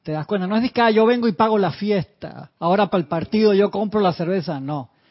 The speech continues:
Empecé que yo quiero que toda la gente de mi barrio, o sea, grande, consiga un mejor trabajo, generar una industria que les dé trabajo a todos, ayud-,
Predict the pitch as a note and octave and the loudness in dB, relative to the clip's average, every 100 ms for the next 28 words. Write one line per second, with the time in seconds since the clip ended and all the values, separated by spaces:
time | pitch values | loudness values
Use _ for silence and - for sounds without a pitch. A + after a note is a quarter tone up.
0 | _ E3+ C#3+ D#3+ F#3+ F#3+ D3 E3+ E3 F#3+ | _ -8 -6 -4 -4 -2 -4 -4 -4 -2
1 | G3+ G#3 - D3+ - - A#3+ A#3+ A#3+ F3 | 0 -2 -4 -10 -6 0 0 0 -2 -4
2 | - G3+ G#3+ G#3+ G3 D3+ C3+ C#3 F3 D#3+ | -6 -10 -8 -6 -6 -4 -6 -4 -2 -4
3 | C#3+ C3 B2+ D#3 B2+ - _ _ _ - | -6 -8 -10 -12 -12 -16 _ _ _ -8
4 | D#3 F3 C#3 C3 _ _ _ _ _ _ | -4 -4 -4 -10 _ _ _ _ _ _
5 | _ - D#3+ - G3+ F#3+ G3 - F3+ F3 | _ -8 -4 -2 -2 0 -2 -2 -2 0
6 | F#3+ - C#3+ C3+ F#3+ F3 F3 G3+ G#3 F#3+ | 0 -2 -8 -6 -4 -2 -2 -2 -2 -2
7 | F3 G3+ G#3+ E3+ C#3+ A#2+ G3 G#3 F#3 F3 | -4 -4 -6 -6 -4 -2 -2 0 -2 -2
8 | F#3+ C3+ E3 - G3 F3+ D#3 D3+ D#3 F3+ | -4 -2 -4 -2 -2 0 -2 -2 -4 -6